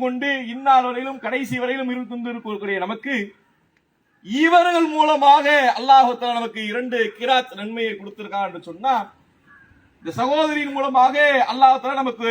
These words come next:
நன்மைகளுக்கான முகாந்தரத்தை தான் கொடுத்திருக்கிறான். இதற்கு கைமாறாக நம்ம எது செய்யணும்ல? இவர்களுக்கு கைமாறாக நம்மளால் இது செய்ய முடியும் என்று எடுத்து பார்த்தால், அதையும் ரசூலுல்லாஹ் அவர்கள் சொல்லி காட்டுகிறார்கள்.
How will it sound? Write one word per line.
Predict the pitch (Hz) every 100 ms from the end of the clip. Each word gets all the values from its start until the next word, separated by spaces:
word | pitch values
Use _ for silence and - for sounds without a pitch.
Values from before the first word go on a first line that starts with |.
| 226
நன்மைகளுக்கான | 294 339 330 294 262 247 233 226 202
முகாந்தரத்தை | 190 247 247 220 196 196
தான் | 202
கொடுத்திருக்கிறான். | 175 - 170 - - - - - - - - - - - - - - - - - - - - - - - _ -
இதற்கு | 277 339 320 294 -
கைமாறாக | 285 339 349 330 320 320 294
நம்ம | 277 262 254
எது | 254 233
செய்யணும்ல? | 247 254 240 226 - _ _ _ _ _ _ _ _ _ _ _ _
இவர்களுக்கு | 233 277 277 269 269 226
கைமாறாக | 240 285 294 285 302 302 294 294 247 220 - 196
நம்மளால் | 254 262 277 247
இது | 269 226
செய்ய | 240 262 254
முடியும் | 269 254 226
என்று | 214
எடுத்து | 202 226 196
பார்த்தால், | 190 - 247 214 190 -
அதையும் | 220 285 262
ரசூலுல்லாஹ் | - 226 220 202
அவர்கள் | 190 175
சொல்லி | 170 190 170
காட்டுகிறார்கள். | 156 151 143 139 156